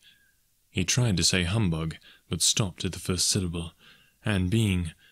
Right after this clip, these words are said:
from the emotion he had undergone, or the fatigues of the day, or his glimpse of the invisible world, or the dull conversation of the ghost, or the lateness of the hour, much in need of repose, went straight to bed,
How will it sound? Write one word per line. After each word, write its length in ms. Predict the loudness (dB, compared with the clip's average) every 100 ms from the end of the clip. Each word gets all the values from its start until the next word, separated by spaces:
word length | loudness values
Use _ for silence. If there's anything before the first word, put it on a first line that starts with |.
| _
from 160 | 0 2
the 80 | 4
emotion 460 | 4 4 2 0
he 100 | 0
had 80 | 0
undergone, 580 | 0 0 0 0 0 -4 -8 -6
or 100 | -2
the 120 | 0 0
fatigues 480 | -2 0 2 2
of 100 | 0
the 60 | 0
day, 420 | 0 0 0 -4 -6
or 140 | 0
his 120 | 2 2
glimpse 400 | 2 2 2 0
of 100 | 0
the 100 | 0
invisible 440 | 0 0 0 -2
world, 460 | 0 0 0 -4 -8 -16 -20 -6
or 180 | -2 0
the 100 | 0
dull 340 | 2 4 4 0
conversation 640 | -2 0 2 2 2 0
of 60 | -4
the 80 |
ghost, 480 | -2 0 2 0 -2 -8 -16 -4
or 100 | 0
the 100 | 2
lateness 460 | 4 2 0 -2 -2
of 80 | 0
the 120 | -2
hour, 300 | -2 -4 -8 -12 -20 -2
much 260 | 0 2 2
in 80 |
need 180 | 2 2
of 120 | 0
repose, 580 | -2 0 -2 -2 -2 -4 -6 -14 _
went 160 | -4 0
straight 340 | 0 2 0
to 80 | -2
bed, 380 | -4 -6 -8